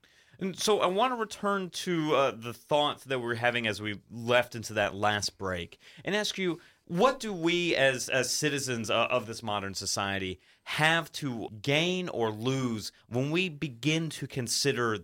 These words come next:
the suffering and pain that we cause animals in the search of our nutrition, in our society and our society's needs as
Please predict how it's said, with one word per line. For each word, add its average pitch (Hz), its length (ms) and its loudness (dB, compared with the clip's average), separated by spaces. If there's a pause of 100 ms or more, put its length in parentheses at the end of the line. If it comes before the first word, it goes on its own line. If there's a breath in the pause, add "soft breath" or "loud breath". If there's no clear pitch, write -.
the 107 460 -2
suffering 143 680 0
and 107 80 -2
pain 117 380 -2
that 90 160 -2
we 110 140 0
cause 101 440 0
animals 101 640 -4 (320 loud breath)
in 156 260 2
the 147 100 0
search 156 600 0
of 117 360 2 (260 soft breath)
our 139 240 6
nutrition, 113 680 -4
in 101 500 -4
our 110 320 2
society 110 720 2
and 95 80 -4
our 95 100 -2
society's 92 640 -4
needs 82 420 -8
as 87 380 -6